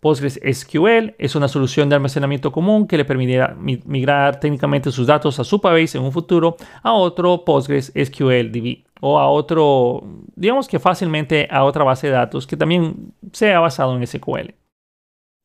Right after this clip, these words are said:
Con respecto a los servicios que ofrece Firebase como notifications o soluciones de M L,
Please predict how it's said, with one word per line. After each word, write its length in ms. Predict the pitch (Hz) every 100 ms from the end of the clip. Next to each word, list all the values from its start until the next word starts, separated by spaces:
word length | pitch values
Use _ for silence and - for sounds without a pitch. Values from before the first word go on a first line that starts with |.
| _ - - -
Con 120 | 160
respecto 400 | 165 - 240 262
a 40 |
los 120 | 240
servicios 480 | 220 147 160 175 185
que 80 | -
ofrece 280 | 143 143 -
Firebase 520 | - 170 180 147 135
como 200 | 147 131
notifications 880 | 127 120 127 - 175 175 151 135 131
o 220 | 131 127
soluciones 460 | 123 127 160 143 127
de 140 | 127
M 300 | 160 180 170
L, 220 | 165 240